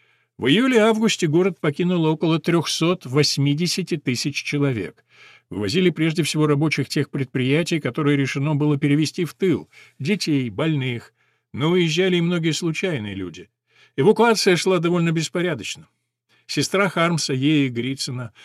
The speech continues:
уехала благодаря любезности подруги, чей муж служил в Н К В Д.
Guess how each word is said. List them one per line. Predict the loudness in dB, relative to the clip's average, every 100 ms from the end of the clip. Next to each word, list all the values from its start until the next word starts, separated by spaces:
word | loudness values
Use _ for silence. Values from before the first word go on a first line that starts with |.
| -18 -2
уехала | 4 4 4 0 2
благодаря | 0 0 0 0
любезности | 0 0 0 0 -4 -4
подруги, | -6 -4 -4 -6 -6
чей | -8 -6
муж | -4 -4 -4
служил | -4 -6 -4 -6 -6
в | -6
Н | -6 -6
К | -8
В | -8 -8
Д. | -12